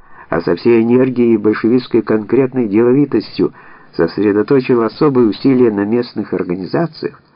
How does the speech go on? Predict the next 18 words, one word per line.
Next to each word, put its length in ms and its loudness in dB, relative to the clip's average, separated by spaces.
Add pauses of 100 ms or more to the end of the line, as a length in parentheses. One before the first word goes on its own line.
(520)
этом 280 -4
фундаменте 800 -4
партии, 560 -6 (600)
выделяя 640 -2
в 60 -16
своих 320 -2
решениях 560 -2
наиболее 400 0
крупные 520 -2
и 20 -2
острые 480 -4
вопросы, 640 -4 (720)
является 500 0
действенным 800 0
показателем 720 -2 (440)
честного 580 -2
большевистского 760 0
выполнения 880 -2